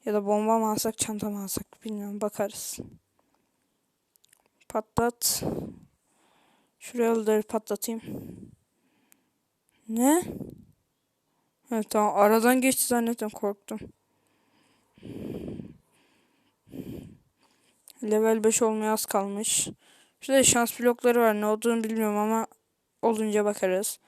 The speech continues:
Sırt çantası mı? Sırt çantası ne kadar? Otuz lira, alalım.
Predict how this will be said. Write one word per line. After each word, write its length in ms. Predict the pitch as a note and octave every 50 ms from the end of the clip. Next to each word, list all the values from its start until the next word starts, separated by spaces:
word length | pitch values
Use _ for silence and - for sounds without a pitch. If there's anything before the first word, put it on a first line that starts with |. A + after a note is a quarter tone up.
| _ _ _ _ _ _ _ _ _ _ _ _ _ _
Sırt 300 | - - - A3 - -
çantası 520 | - G#3 G3 G3 - - - - - A3
mı? 500 | G#3 G3+ G3+ G3+ G#3+ G#3+ - - - - -
Sırt 340 | - - - G#3+ - _
çantası 420 | - - G#3 G#3 G#3 - - - A3
ne 80 | G#3+
kadar? 460 | G#3+ - G#3 G#3 G3+ A3 A#3+ - - - - _ _ _ _ _ _ _ _ _ _ _ _ _ _ _ _ - - - - - - - - - - - -
Otuz 380 | D4+ A3 G#3 - - - G3
lira, 320 | F#3+ F#3+ G3 G3 G3+ G#3 - -
alalım. 460 | - G#3+ G#3+ G3+ G3 F#3+ F#3+ G3 G#3+